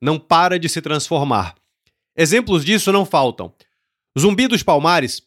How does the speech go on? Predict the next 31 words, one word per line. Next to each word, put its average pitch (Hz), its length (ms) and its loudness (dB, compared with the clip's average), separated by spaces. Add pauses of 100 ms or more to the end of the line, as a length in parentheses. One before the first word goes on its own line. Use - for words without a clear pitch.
um 165 140 -2
dos 160 120 -6
maiores 165 460 0
símbolos 156 500 -4
da 143 100 0
resistência 147 580 -2
negra, 113 360 -4 (220)
morta 147 400 0
pelo 151 300 -4
governo 170 420 0
colonial 170 480 0
português 139 500 -2
em 123 120 0
mil 180 180 0
seiscentos 156 580 -2
e 143 60 0
noventa 131 320 0
e 113 80 -2
cinco, 156 420 -2 (180)
é 113 120 0
um 143 100 0
deles. 143 400 0 (480)
Ninguém 247 300 2
sabe 202 320 0
exatamente 139 800 0
qual 160 260 2
a 147 40 2
história 156 360 -2
real 139 420 0
de 113 140 -8
Zumbi, 107 420 -6